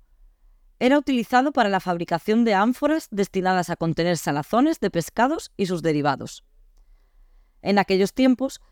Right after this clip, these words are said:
con la línea de costa mucho más cercana, el transporte de estas valiosas mercancías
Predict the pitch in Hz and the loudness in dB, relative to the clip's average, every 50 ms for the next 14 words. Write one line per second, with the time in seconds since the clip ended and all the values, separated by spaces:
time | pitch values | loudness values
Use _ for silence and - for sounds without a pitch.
0 | _ _ _ - 220 214 202 190 196 214 220 247 254 247 240 - 190 175 - - | _ _ _ 0 2 4 4 4 4 4 2 2 2 2 2 0 -2 -4 -2 -2
1 | 170 170 170 165 - 190 185 180 165 - 175 165 - 208 233 269 330 359 - _ | -2 -2 -2 -4 -2 -2 -2 -2 -2 -2 -6 -4 0 0 2 2 0 -2 -6 _
2 | - _ _ _ _ - 208 185 - 202 196 190 - - 233 233 226 247 240 233 | -20 _ _ _ _ -4 -2 0 2 0 0 0 -2 -2 -4 -2 0 0 0 0
3 | 220 - - 220 202 196 208 202 190 175 165 156 165 151 151 170 160 151 - 165 | 0 0 -2 -2 0 2 2 2 2 0 0 -2 -4 -4 -4 -4 -4 -2 -2 -4
4 | 170 - - 226 262 302 285 - | -4 -2 0 0 0 0 0 -6